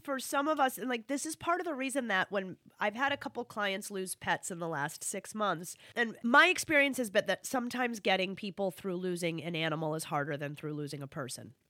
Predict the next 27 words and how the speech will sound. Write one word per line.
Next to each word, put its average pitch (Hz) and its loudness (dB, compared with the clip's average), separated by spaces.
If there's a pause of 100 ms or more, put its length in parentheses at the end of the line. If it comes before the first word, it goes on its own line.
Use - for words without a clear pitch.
(140)
Like, 196 0
there, 226 8
there's 247 4
something 269 2
about 226 2
that 196 2
grief 196 -4
process 160 0
that 147 -4
can 190 -4
be 156 -4
trickier. 170 2
I'm 165 4
not 220 6
saying 226 4
it's - -4
worse. 165 2
I'm 185 -2
just 175 -4
saying 170 0
the 147 -4
process 202 2
can 151 -4
be 147 -4
harder 143 0 (400)
because 262 6
it's 285 0